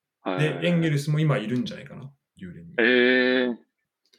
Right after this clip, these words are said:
Speaker 2: だったり、あと、ブッパータールってチームが、まあ、結構、あの、有-、あのー、まあ、俺が知ってなかった、まあ、割と、まあ、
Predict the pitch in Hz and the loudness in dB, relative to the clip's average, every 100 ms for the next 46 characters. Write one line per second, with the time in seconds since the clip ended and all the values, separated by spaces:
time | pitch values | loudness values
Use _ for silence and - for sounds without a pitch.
0 | _ _ _ _ 120 110 - 127 165 165 | _ _ _ _ -14 -14 -10 -4 0 0
1 | 135 117 123 - 113 98 92 90 87 - | -2 -4 -4 -6 -10 -8 -10 -12 -12 -16
2 | 101 - 107 101 107 170 - 120 110 - | -18 -14 -12 -12 -6 -6 -6 -6 -8 -8
3 | 73 - 90 - _ _ _ _ 90 87 | -16 -20 -20 -20 _ _ _ _ -20 -16
4 | 95 98 92 98 _ _ _ _ 92 87 | -12 -12 -12 -16 _ _ _ _ -18 -16
5 | 85 82 80 - - 175 - 175 - - | -16 -16 -18 -20 -18 -18 -18 -20 -20 -20
6 | - 151 151 160 175 170 151 - _ - | -20 -6 0 2 4 2 -2 -10 _ -6
7 | 151 143 - 175 175 185 185 143 107 104 | -4 -4 -4 -2 0 0 0 0 0 -4
8 | 98 90 85 _ _ _ _ 123 | -8 -14 -20 _ _ _ _ -14